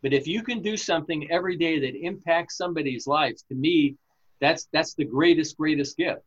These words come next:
because, uh, you know, what's nicer than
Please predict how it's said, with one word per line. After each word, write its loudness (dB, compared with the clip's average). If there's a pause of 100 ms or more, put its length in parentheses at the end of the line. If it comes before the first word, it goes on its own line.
(140)
because, -4
uh, 0 (720)
you 2
know, -4 (1200)
what's 2
nicer 2
than -2